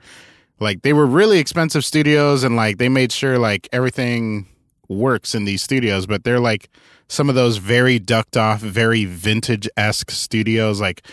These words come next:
they don't allow smoking in the room or anything. Like, it was very uniquely, like, their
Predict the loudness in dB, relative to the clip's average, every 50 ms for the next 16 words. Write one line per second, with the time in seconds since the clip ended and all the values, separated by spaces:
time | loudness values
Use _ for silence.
0 | -20 -20 -16 _ -2 0 2 2 2 2 2 0 0 0 -2 -2 -4 -4 -2 0
1 | 0 0 0 0 -2 -2 0 0 0 0 0 0 0 0 0 0 -2 -2 -2 -2
2 | -2 -2 -2 -2 -4 -2 -2 -2 -2 -2 -4 -4 -4 -6 -8 -8 -6 -4 -2 -2
3 | -4 -6 -8 -8 -4 -2 -2 0 0 0 -2 -2 -4 -4 -4 -4 -4 -4 -2 -2
4 | -2 -4 -4 -8 -12 -20 -20 -20 -20 _ _ _ -2 -2 -2